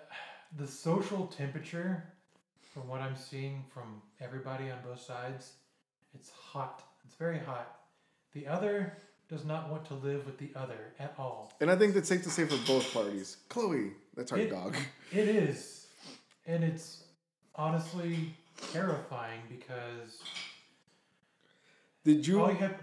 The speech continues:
Speaker 1: all, you only have to go so far as to look to the nineties of Yugoslavia. You have to look at I mean, look at how awful Sarajevo was, how awful the, that's where we get the term Balkanized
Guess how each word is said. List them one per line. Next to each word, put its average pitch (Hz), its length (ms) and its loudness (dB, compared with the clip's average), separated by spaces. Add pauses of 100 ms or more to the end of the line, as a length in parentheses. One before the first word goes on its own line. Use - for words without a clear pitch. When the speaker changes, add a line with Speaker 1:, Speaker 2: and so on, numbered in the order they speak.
Speaker 1:
all, 170 260 0
you 170 120 4
only 208 180 4
have 196 120 -2
to 175 60 -6
go 180 100 0
so 165 160 -4
far 165 240 0
as 160 120 -2
to 160 80 -8
look 151 220 -6
to 151 40 -8
the 135 140 -8
nineties 135 520 -6
of 120 320 -10
Yugoslavia. 123 680 -8 (140)
You 113 60 -12
have 123 120 -12
to 131 60 -12
look 120 240 -12
at 123 100 -10 (760)
I 127 100 -12
mean, 123 120 -10
look 135 180 -10
at 131 160 -8 (320)
how 131 200 -6 (120)
awful 135 300 -2 (160)
Sarajevo 147 600 -2
was, 160 420 0 (960)
how 143 220 -4
awful 131 580 -4 (1080)
the, 127 120 -8 (560)
that's 180 200 -2
where 214 100 4
we 208 100 2
get 202 180 2
the 190 60 -4
term 175 360 0
Balkanized 135 640 -2